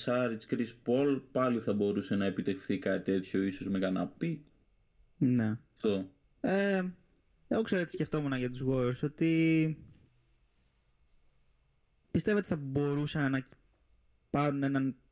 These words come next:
Speaker 2: ψηλό όπως ο Vucevic.
Speaker 1: Ε, ναι, αλλά δεν ξέρω πώς ανεβάζει το αβάνι της ο Vucevic.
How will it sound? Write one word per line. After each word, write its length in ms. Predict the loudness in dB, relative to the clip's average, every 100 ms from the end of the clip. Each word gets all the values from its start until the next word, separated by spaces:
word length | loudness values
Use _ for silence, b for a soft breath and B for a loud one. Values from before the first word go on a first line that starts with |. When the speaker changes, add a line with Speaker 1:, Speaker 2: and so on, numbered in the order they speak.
| _
Speaker 2:
ψηλό 360 | -6 0 2 2
όπως 320 | 0 -2 -2
ο 100 | 0 0
Vucevic. 520 | 0 -2 -4 -8 -18 -18 _ _ _ _ _ _ _ _ _ _ _ -2
Speaker 1:
Ε, 400 | 0 2 2 -2 -2
ναι, 300 | 0 2 4
αλλά 220 | 2 2 0
δεν 120 | -4
ξέρω 260 | -2 0
πώς 240 | 0 0 2
ανεβάζει 480 | 2 2 0 0 0
το 120 | -2
αβάνι 300 | 0 0 0
της 120 | -2
ο 100 | -2
Vucevic. 560 | 0 0 0 -2 -4